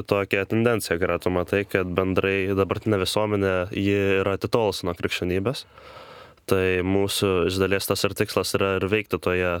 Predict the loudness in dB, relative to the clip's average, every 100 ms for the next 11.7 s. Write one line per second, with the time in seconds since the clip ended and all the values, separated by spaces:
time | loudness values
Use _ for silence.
0 | -4 -4 -2 0 0 0 -2 -2 -2 0
1 | -2 0 0 0 0 0 0 0 0 0
2 | -2 -2 -6 -16 -20 -20 -20 -4 0 2
3 | 2 2 0 0 2 2 0 -2 -4 -4
4 | -8 _ -20 -20 -20 0 0 4 2 2
5 | 2 2 2 2 2 0 0 -2 2 0
6 | 2 0 2 0 2 2 2 2 2 2
7 | 0 -6 -20 -20 -20 -20 -20 -6 0 2
8 | 4 2 2 2 0 -2 0 2 2 0
9 | 0 0 2 2 2 0 0 2 2 2
10 | 0 -2 0 0 2 0 0 -2 -2 -4
11 | -2 -4 -4 -6 -2 0 0